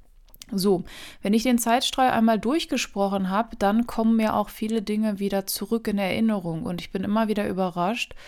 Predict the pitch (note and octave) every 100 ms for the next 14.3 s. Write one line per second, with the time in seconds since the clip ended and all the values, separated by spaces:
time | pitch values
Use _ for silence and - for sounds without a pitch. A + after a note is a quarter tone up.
0 | - - - F#3+ F#3 - F#3+ G3 G#3 G3
1 | - A3 C4 A#3 - - F3 F3 E3+ E3+
2 | F3 G#3 A3 - - - - F3 F3+ F3
3 | F3 F3 F3 - E3+ G3+ G#3 A3 A3 A3+
4 | A#3 F#3 F3+ G3 F#3+ F#3 F#3+ F#3+ G3 G3
5 | F#3+ F3+ F3 F3+ F#3+ - F3+ F3 - F3+
6 | - - F3+ F#3+ F#3+ - E3+ D#3 E3+ F3
7 | E3 D#3 E3 E3+ E3+ - E3 D#3 - D#3
8 | D#3+ - D#3 D#3+ E3 - - - - -
9 | F#3 A#3 B3 B3 A3+ G#3+ G#3+ D4+ - -
10 | - F#3 F#3+ A3 F3 G3 A#3 - F#3+ F#3
11 | G3+ A#3+ C4+ - - - - F#3 F3+ E3+
12 | G3 G#3 A#3 - G3 F3+ F3+ A3 C4+ C#4
13 | C4+ C4+ G3 F#3 G3 A3 - G3 F#3+ G3
14 | G3 G3 F#3+